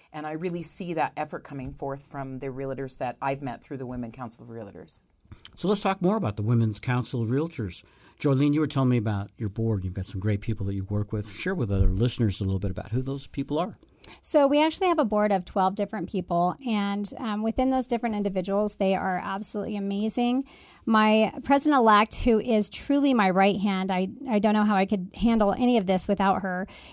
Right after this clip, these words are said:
Speaker 3: is Kristen Gandolfo. She is just phenomenal, and next year she will be an unbelievable president for the Northern Nevada area.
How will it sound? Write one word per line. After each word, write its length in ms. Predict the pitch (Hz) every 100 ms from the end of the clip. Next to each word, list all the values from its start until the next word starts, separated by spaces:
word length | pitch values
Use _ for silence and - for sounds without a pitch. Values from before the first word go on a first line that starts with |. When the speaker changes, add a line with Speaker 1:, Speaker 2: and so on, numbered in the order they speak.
| -
Speaker 3:
is 160 | 220
Kristen 340 | - 247 - 240
Gandolfo. 580 | 220 190 180 185 170 -
She 320 | - 233 233
is 140 | 226
just 180 | 220 202
phenomenal, 460 | 214 202 208 208 208
and 160 | 208
next 300 | 208 208 -
year 120 | 220
she 240 | 214 - 226
will 140 | 226
be 400 | 214 220 202 196 -
an 200 | 220 208 -
unbelievable 640 | 247 254 233 226 214 202 190
president 480 | 208 185 185 185
for 260 | - 214 202
the 100 | 196
Northern 260 | 190 196 190
Nevada 260 | 180 180
area. 460 | 185 185 180 180